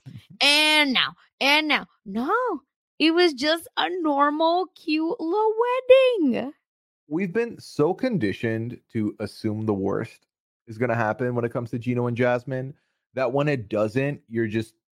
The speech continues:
Speaker 1: not even just, like, surprised, but you're just so happy for it.
Speaker 2: Mm-hmm.
Speaker 1: Like, I feel like this was, I think, the only wedding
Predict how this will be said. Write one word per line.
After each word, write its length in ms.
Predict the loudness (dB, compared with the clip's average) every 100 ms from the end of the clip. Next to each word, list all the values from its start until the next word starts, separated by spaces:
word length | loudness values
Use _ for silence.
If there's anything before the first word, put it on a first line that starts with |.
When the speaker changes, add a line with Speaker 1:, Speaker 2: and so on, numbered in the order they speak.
| _ _ -8
Speaker 1:
not 300 | 0 2 2
even 240 | 0 0
just, 220 | 0 0
like, 160 | -2 -4
surprised, 680 | -6 -6 -4 -2 0 0
but 80 | -2
you're 100 | -2 -2
just 120 | -2
so 120 | -4
happy 400 | -2 -4 -4 -8
for 320 | -14 -14 -10
it. 100 | -6
Speaker 2:
Mm-hmm. 520 | -6 -4 -4 -4 -4 -6 -8 -8
Speaker 1:
Like, 180 | -6 -2
I 140 | -4
feel 160 | -2 -2
like 140 | 0
this 140 | -2 0
was, 220 | -2 -2
I 120 | -2
think, 320 | -2 -4 -4
the 160 | -4 -6 -4
only 800 | -2 0 0 -2 -2 -4 -4 -4 -6
wedding 760 | 0 2 2 0 -2 -6 -8